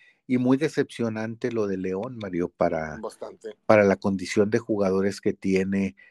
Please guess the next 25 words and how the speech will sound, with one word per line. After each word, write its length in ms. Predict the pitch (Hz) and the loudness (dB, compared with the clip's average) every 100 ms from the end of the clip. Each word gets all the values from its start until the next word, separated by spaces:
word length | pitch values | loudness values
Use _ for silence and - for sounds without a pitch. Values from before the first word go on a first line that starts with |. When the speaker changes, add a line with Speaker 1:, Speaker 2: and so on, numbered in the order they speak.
| _ - | _ -8
Speaker 1:
un 240 | 92 98 | -2 0
Mena, 680 | 95 95 95 92 92 90 87 - | 2 2 2 0 0 -2 -4 -4
un 240 | 90 90 | -2 2
Viñas, 920 | 90 92 90 92 92 90 87 - - - - - - | 4 4 4 6 6 4 2 -2 -8 -12 -20 -20 -6
y 220 | - 92 | 0 4
la 160 | 95 87 | 4 4
gente 340 | 95 92 98 | 4 4 4
que 120 | 95 | 2
tiene 340 | - 95 95 95 | 4 4 6 4
de 60 | |
recambio, 640 | 85 90 - 92 90 92 95 | 4 0 2 2 2 4 4
un 80 | 92 | 4
Alvarado, 800 | 92 87 90 90 90 92 92 - - - | 2 2 2 2 2 2 -2 -4 -16 -20
Speaker 2:
<clears throat> 180 | _ - | _ -2
Speaker 1:
este, 420 | 90 - - 95 | 0 0 2 4
los 200 | 95 90 | 6 6
dos 180 | 98 98 | 4 6
Rodríguez, 880 | 95 92 92 92 90 95 92 - - _ - | 4 4 2 2 4 6 4 0 -12 _ -4
la 140 | 92 | 0
llegada 400 | 92 95 92 92 | 2 2 2 2
de 100 | 95 | 2
Guardado. 760 | 90 90 87 87 87 90 98 - _ _ _ | 0 -2 -2 0 2 2 0 -2 _ _ _
Este, 540 | - 98 90 - 98 98 | -4 -2 -2 0 0 4
creo 380 | 113 113 127 - | 6 6 4 0
que 260 | 135 113 | 2 2